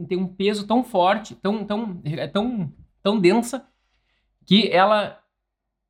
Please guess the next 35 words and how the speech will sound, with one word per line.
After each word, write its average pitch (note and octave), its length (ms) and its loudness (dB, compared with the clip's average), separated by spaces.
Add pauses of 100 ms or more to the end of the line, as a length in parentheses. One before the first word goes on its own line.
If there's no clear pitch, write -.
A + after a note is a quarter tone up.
(200)
ela E3 200 0
chega F#3+ 240 -4
a G3 60 -10
ter, F3+ 280 -2
sei D#3+ 120 -8
lá, D#3 120 2
milhões D#3 600 2
de D#3+ 60 -8
vezes D3 400 -4
o D3 80 -8
peso D#3 360 -8
da, B2 380 0
do A#2 380 -10
planeta C#3 300 -8
Terra B2+ 360 2
ou A#2+ 100 -8
do A#2 120 -10
Sol A#2 340 -2
e - 40 -20
tal. C3 280 -4 (380)
Então, F#3 240 2
é - 60 -4
uma, G3 220 -4 (160)
é - 80 -12
uma, F3 260 -6 (640)
uma E3 80 -4
massa G3+ 280 2
super A#3 260 -6
comprimida, G3+ 480 -2
e F#3+ 80 -4
daí G#3 280 0
o - 40 -6
que G#3 120 -14
que G#3 100 -14
faz? F#3+ 400 0